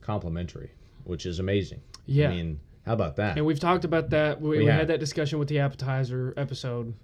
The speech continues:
Speaker 1: Of course, with the cheese, the queso, that's not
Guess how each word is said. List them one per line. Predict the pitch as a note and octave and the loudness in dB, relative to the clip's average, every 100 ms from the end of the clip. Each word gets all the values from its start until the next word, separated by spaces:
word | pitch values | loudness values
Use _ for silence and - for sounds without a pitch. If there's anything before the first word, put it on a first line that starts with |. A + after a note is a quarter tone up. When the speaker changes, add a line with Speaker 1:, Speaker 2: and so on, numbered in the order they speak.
| - - | -18 -4
Speaker 1:
Of | A2 | 0
course, | A#2+ A2 A2 | 2 2 2
with | G#2+ - | 0 0
the | |
cheese, | - - G3+ G2+ F2 F2 - - | -2 -2 0 0 0 -6 -10 -6
the | F#2+ | 0
queso, | - E3 D#3+ F#2 D2+ D#2+ - - - - - - | 4 4 2 -2 -2 -6 -10 -20 -20 -20 -6 2
that's | C3+ - | 2 4
not | D3 B2+ | 4 4